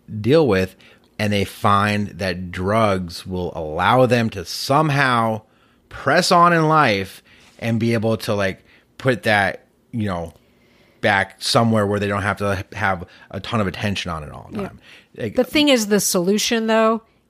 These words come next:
Speaker 2: gets out of control
Speaker 1: the solution,
Speaker 2: and
Speaker 1: well, the
Speaker 2: gets to
Speaker 1: solution
Speaker 2: the
Speaker 1: to the
Speaker 2: point
Speaker 1: problem becomes a problem.
Speaker 2: Exactly.
Speaker 1: That's where drug abuse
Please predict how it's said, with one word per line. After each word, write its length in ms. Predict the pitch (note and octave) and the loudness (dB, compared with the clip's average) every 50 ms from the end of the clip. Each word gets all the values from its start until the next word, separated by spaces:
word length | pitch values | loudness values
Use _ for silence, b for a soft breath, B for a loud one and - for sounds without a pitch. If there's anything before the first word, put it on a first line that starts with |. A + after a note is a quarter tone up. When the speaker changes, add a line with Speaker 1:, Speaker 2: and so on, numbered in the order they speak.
| _ | _
Speaker 2:
gets 260 | - A3 G3+ F#3 - - - | 0 0 0 0 -2 -4 -6
out 200 | - G3+ E3+ D#3+ E3 | -4 -4 -2 -2 -4
of 60 | D#3 | -4
control 680 | - E3+ D#3+ D#3 - - D#3 D3+ D3 C#3+ C#3+ C#3+ C3+ - - | -6 -6 -6 -6 -6 -4 -4 -2 -2 -2 -4 -6 -8 -10 -10
Speaker 1:
the 140 | A#2+ A#2 | -10 -8
solution, 380 | G#2 A#2+ D3 D3+ D3 - D#3 C#3+ | -6 -2 -2 -2 -2 -2 -2 0
Speaker 2:
and 80 | A3 G3+ | 0 0
Speaker 1:
well, 80 | - | 2
the 80 | - - | 4 4
Speaker 2:
gets 160 | G#3 G3+ - | 4 4 4
to 60 | C#3+ | 4
Speaker 1:
solution 280 | D3 E3+ G#3+ G#3+ A#3+ G3+ | 4 4 4 4 4 2
Speaker 2:
the 80 | G3 | 2
Speaker 1:
to 60 | - - | 2 2
the 60 | D3 | 2
Speaker 2:
point 160 | C#3+ C3+ E3 D#3 | 2 4 4 4
Speaker 1:
problem 420 | C3+ B2 B2+ A#2+ B2+ B2+ B2 A#2+ B B B B B B B - | 4 4 2 2 0 -2 -2 -4 B B B B B B B -6
becomes 520 | A2+ A2 G#2+ - - - F#3+ A3+ A3+ E3 | -6 -4 -4 -2 0 2 4 4 4 4
a 120 | C3 G#2+ - | 2 0 0
problem. 420 | - G#2+ F#2 F2 E2 D2+ C#2+ - | -2 -2 -2 -2 -4 -4 -4 0
Speaker 2:
Exactly. 800 | A#3 A3 F#3 D#3+ F#3+ F3+ D#3 D3 C#3+ - E3 D#3 D3+ D#3 D#3 D#3+ _ _ _ | 0 0 0 0 0 0 0 -2 -4 -6 -6 -4 -4 -6 -8 -10 _ _ _
Speaker 1:
That's 400 | A2+ A#2 C#3+ D3+ F3 G3 F#3 - | -2 2 2 4 4 2 0 0
where 240 | E3 E3 D#3+ D3 C3+ | 2 4 4 4 2
drug 400 | A#2+ G2+ A2+ A#2 A#2 A#2+ A2+ G#2 | 0 -2 -2 -2 -2 -2 -4 -6
abuse 560 | G2+ G2 G2 G2+ G2 F#2+ F#2 - - - - | -8 -8 -6 -6 -6 -6 -6 -6 -8 -10 -10